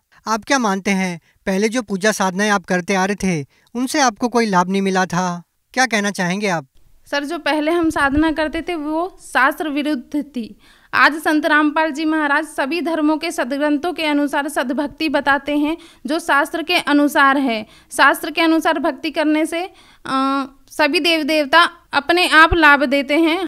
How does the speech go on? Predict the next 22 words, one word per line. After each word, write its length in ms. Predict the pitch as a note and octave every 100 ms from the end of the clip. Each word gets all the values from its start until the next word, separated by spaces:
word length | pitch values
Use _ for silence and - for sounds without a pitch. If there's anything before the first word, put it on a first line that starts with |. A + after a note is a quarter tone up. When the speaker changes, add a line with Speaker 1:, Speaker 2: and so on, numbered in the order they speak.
| - F3+
Speaker 1:
बहन 240 | F#3 G#3
जी, 100 | B3+
जैसा 280 | G#3+ F#3+ A3+
कि 140 | A3
आपने 280 | A3 G3+ A3
बताया 340 | G3 F#3+ F#3+
कि 400 | G3 - G3 G3 F#3 _ -
संत 280 | A3+ A3+
रामपाल 400 | G#3 F3 F3+ G3+
जी 120 | G#3 A3
महाराज 300 | E3 E3 F3
से 140 | G#3
नाम 220 | F#3+ F3+
दीक्षा 220 | F3+ -
लेने 220 | G3 F3+ F3+
के 140 | G3
बाद 220 | F#3 F#3
आपको 260 | D#3+ - G3+
बहुत 220 | E3 D#3+
सारे 180 | F#3 F#3
लाभ 180 | E3+ E3
मिले, 400 | E3 E3 D#3+